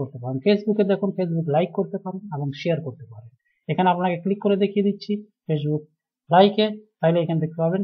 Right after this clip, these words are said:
এই পেজটাকে আপনাকে লাইক করতে হবে। লাইক করলে আপনি bonus কয়েন পাবেন। এখানেও কিন্তু কয়েন্স কম বেশি হতে থাকে। নেক্সটে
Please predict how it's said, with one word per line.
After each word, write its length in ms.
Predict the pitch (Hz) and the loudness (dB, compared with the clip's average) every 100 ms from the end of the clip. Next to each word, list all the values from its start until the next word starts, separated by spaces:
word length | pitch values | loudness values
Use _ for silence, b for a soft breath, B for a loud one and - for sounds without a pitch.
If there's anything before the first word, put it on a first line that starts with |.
| 175 | -2
এই 60 | 160 | -2
পেজটাকে 360 | 165 165 165 156 | -2 -2 -2 -4
আপনাকে 240 | 147 143 143 | -4 -6 0
লাইক 160 | 156 180 - | 0 0 -2
করতে 180 | 190 - | -4 -2
হবে। 140 | 185 180 | -2 -2
লাইক 120 | 143 139 | -2 -4
করলে 160 | 143 135 | -4 -4
আপনি 160 | 131 190 214 - _ | -4 -4 -4 -8 _
bonus 240 | 143 143 - | -6 -6 -6
কয়েন 160 | 131 123 | -8 -10
পাবেন। 220 | 117 113 123 - | -14 -16 -12 -6
এখানেও 260 | 139 202 214 | 0 0 2
কিন্তু 220 | 214 208 208 208 - _ | 0 2 0 0 -8 _
কয়েন্স 260 | - 151 147 - | -2 -2 -2 -2
কম 120 | 165 165 | 0 2
বেশি 200 | 165 190 196 - _ | 2 0 -2 -6 _
হতে 220 | 120 - 208 214 _ - | -10 -4 -4 -6 _ -14
থাকে। 240 | 110 - - _ _ _ _ _ _ _ _ _ _ _ _ _ _ _ _ - | -14 -14 -20 _ _ _ _ _ _ _ _ _ _ _ _ _ _ _ _ 2
নেক্সটে 400 | 214 233 - | 4 4 6